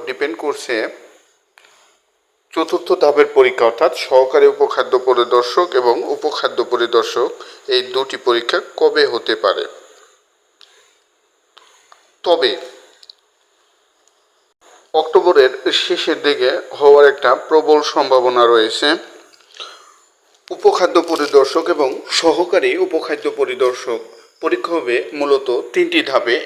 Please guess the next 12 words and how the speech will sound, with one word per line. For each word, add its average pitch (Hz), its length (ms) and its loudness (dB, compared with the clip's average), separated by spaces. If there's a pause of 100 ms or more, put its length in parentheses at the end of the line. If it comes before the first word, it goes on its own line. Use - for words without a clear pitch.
এমসিকিউ 160 420 -6 (100)
প্লাস 135 200 2 (140)
লিখিত 135 280 -6 (120)
প্লাস 143 160 -2 (120)
ভাইবা। 113 320 0 (2000)
উপখাদ্য 196 420 2 (120)
পরিদর্শক 131 520 2 (120)
এবং 123 120 0 (340)
সহকারী 160 540 0
উপখাদ্য 170 440 -2 (180)
পরিদর্শক 127 680 2 (640)
একসাথে 143 420 0